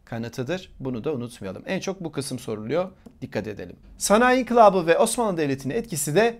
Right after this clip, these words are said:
bu şekildeydi arkadaşlar. Evet arkadaşlar, şimdi de Osmanlı Devleti'nde demokratikleşme çabalarını inceleyelim.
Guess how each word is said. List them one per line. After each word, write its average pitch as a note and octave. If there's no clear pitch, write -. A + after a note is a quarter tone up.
bu F#3+
şekildeydi A#2+
arkadaşlar. G2
Evet B3
arkadaşlar, A#3+
şimdi A#3
de G#3
Osmanlı B3+
Devleti'nde F3
demokratikleşme A#3
çabalarını F3+
inceleyelim. B2